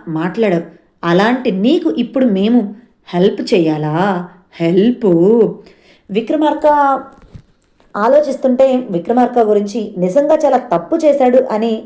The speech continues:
అనిపిస్తుంది అని అనూష అంటుంటే ఇంట్లో ఉన్న అందరూ కూడా ఆశ్చర్యంగా అనూష వైపు చూశారు.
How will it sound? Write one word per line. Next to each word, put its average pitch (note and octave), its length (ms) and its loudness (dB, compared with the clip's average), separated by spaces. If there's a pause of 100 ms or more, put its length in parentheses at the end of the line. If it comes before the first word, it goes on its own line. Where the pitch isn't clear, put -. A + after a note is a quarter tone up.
అనిపిస్తుంది F#3+ 680 -2 (380)
అని B3 200 2
అనూష G3 360 -2
అంటుంటే G#3 580 -2
ఇంట్లో G3+ 360 -2
ఉన్న G#3+ 200 0
అందరూ G3+ 480 2
కూడా G#3 420 0 (100)
ఆశ్చర్యంగా G#3 760 -2
అనూష F#3+ 380 -4
వైపు F3+ 320 0
చూశారు. F3+ 440 -2